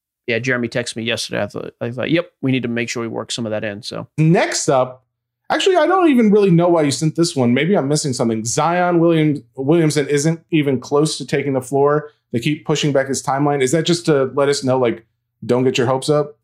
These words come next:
Speaker 2: He's not
Speaker 1: Yeah, if
Speaker 2: coming
Speaker 1: you're
Speaker 2: back?
Speaker 1: holding Zion, you either sell now or be patient. I, I don't
Speaker 2: Gotcha.
Speaker 1: know. And if you're optimistic, buy him now, but it does not look like he's anywhere near the next couple of weeks. Originally, it was supposed to be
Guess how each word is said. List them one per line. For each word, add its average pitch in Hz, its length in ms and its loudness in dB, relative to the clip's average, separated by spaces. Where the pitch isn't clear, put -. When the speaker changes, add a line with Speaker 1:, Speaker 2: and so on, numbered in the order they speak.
Speaker 2:
He's 123 120 -4
not 143 80 0
Speaker 1:
Yeah, 139 40 0
if 131 60 0
Speaker 2:
coming 123 160 0
Speaker 1:
you're - 80 4
Speaker 2:
back? 139 80 0
Speaker 1:
holding 151 300 -2
Zion, 131 680 -6
you 139 640 -2
either 135 240 -2
sell 151 280 0
now 151 300 -2
or 143 80 -2
be 139 140 -2
patient. 120 440 -6
I, 117 120 -4
I 131 140 0
don't 127 140 -2
Speaker 2:
Gotcha. 131 120 0
Speaker 1:
know. - 60 0
And 165 100 0
if 165 100 -6
you're 170 120 0
optimistic, 165 640 -2
buy 143 220 0
him 127 140 -4
now, 110 360 -4
but 120 100 -4
it 113 100 -12
does 117 220 -12
not 135 260 -4
look 143 160 -4
like 131 140 -2
he's 127 160 -8
anywhere 127 240 -4
near 123 200 -4
the 117 80 -10
next 120 180 -10
couple 120 240 -10
of - 20 -8
weeks. 107 300 -10
Originally, 170 460 0
it 147 40 -2
was 143 140 -2
supposed 156 200 -4
to - 40 -14
be 139 180 -2